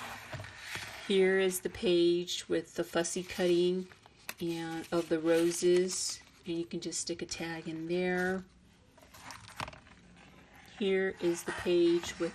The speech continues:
the belly band. There's plenty of enough room to add even more photos. Here is the page with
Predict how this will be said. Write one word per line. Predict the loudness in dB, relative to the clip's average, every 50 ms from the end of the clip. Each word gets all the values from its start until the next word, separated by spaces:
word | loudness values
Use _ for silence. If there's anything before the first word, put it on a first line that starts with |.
| -8 -10
the | -10 -6
belly | -4 -4 -4 -2 0 0 0
band. | 0 0 0 2 2 2 0 0 0 -2 -4 -8 -14 -20 -20 -20 -20 -20 -20 -20 -20 -18 -16 -16 -14 -14 -14 -14 -14 -16 -16 -16 -16 -16 -16 -18 -18 -16 -16 -16 -14 -14 -8 -4
There's | -2 -2 -2 -4
plenty | -4 -2 0 0 2 2 2
of | 2 2 2
enough | 2 2 0 0 -2 0
room | 0 2 2 2 0
to | -4 -6 -4
add | -4 -2 -2 -2 -4
even | -6 -8 -8 -6 -6 -6
more | -6 -6 -6 -6 -6 -8 -8
photos. | -10 -10 -8 -8 -6 -6 -6 -6 -4 -4 -6 -6 -6 -8 -12 -12 -14 -18 -20 _ _ _ -20 -20 -18 -18 -18 -18 -18 -18 -18 -20 -20 -20 -20 -20 -14 -12 -12 -12 -12 -16 -20
Here | -8 -2 0 2 2 2 2 0 -2 -4 -4 -2
is | -2 0 2 2 2 0 -2 -4 -8 -8 -10 -14 -18 -20 -20 _ _ _ -12
the | -10 -10
page | -8 -4 0 2 4 4 4 4 2 0 -4 -6
with | -6 -6 -6